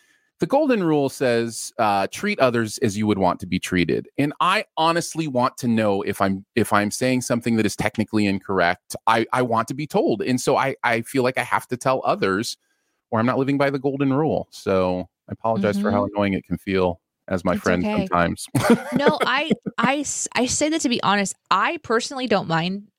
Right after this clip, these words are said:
Speaker 2: I don't mind
Speaker 1: Yeah.
Speaker 2: it, but I, I have had to ask my husband if it's okay if I correct him, because sometimes corrections can seem like,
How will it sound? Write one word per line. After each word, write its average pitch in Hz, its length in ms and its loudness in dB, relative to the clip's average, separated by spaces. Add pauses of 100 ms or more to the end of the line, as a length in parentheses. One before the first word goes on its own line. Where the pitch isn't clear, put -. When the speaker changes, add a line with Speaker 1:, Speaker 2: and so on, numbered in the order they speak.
(160)
Speaker 2:
I 175 100 0
don't 185 160 0
mind 175 200 0
Speaker 1:
Yeah. 202 160 2
Speaker 2:
it, 254 100 -12 (560)
but 208 240 4
I, 185 260 0
I 196 80 -8
have 220 400 0 (320)
had 214 220 0
to - 100 -4
ask 190 220 -2
my 185 80 0
husband 185 560 0
if 180 140 2
it's 170 120 0
okay 175 380 0
if 175 100 -4
I 160 260 0 (260)
correct - 520 0
him, 180 380 -2 (640)
because 214 360 0
sometimes 226 440 -2
corrections 196 520 0
can 185 220 -2
seem 185 460 -2
like, 160 300 0